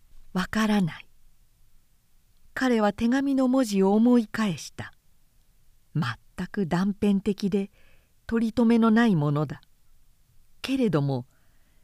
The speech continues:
全体にあふれている恋の喜び、外貨にも似た激しい恋の喜びが、そして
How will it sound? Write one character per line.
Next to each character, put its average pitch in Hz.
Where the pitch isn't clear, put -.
全 233
体 240
に 233
あ 233
ふ 247
れ 233
て -
い 208
る 214
恋 254
の 170
喜 160
び、 -
外 165
貨 139
に 135
も 135
似 143
た 147
激 226
し 233
い 196
恋 269
の 180
喜 190
び 180
が、 165
そ 127
し -
て 127